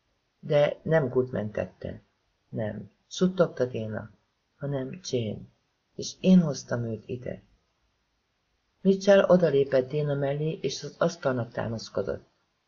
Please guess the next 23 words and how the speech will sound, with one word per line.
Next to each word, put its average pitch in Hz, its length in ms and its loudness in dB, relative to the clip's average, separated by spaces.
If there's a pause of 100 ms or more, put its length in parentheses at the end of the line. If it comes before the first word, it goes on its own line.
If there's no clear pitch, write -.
(760)
És 180 200 0
gyanakodtál 202 680 4
arra, 170 340 4
hogy 127 200 -2
Jane 147 240 -4
gyilkos? - 580 -2 (840)
Dana 170 320 4
megrázta 135 560 -2
a 104 80 -4
fejét. 104 540 -8 (760)
Nem. 120 400 -6 (600)
Az 170 160 2
megfordult 165 580 4
bennem, 160 340 2
hogy 156 180 -2
önmagára 147 480 0
talán 131 300 -4
veszélyt 131 420 -2
jelentett. 117 580 -6
Ivy 151 180 -6
szerint 156 400 -4
elképzelhető 131 840 -2
volt, 131 300 -4